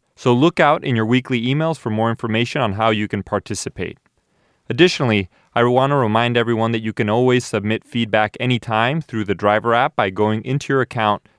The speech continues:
tapping Help, and then tapping Feedback. It's a great resource for providing ongoing suggestions, and we definitely stay on top of that input and feedback.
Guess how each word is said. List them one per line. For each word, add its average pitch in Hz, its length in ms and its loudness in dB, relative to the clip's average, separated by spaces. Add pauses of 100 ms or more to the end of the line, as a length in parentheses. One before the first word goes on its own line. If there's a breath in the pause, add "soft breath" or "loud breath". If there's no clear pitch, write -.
(120)
tapping 120 400 -2
Help, 104 380 0 (200 soft breath)
and 110 80 -6
then 101 120 0
tapping 107 500 -2
Feedback. - 600 -8 (320)
It's - 160 -2
a 117 40 0
great 135 280 4
resource 127 420 0
for 110 160 -4
providing 110 500 0
ongoing 107 440 0
suggestions, 117 680 -2
and 107 140 -6
we 101 80 -2
definitely 107 440 0
stay 107 240 -4
on 95 140 -2
top 98 240 -2
of 98 80 -4
that 92 320 2
input 104 380 -6
and 104 160 -10
feedback. - 560 -10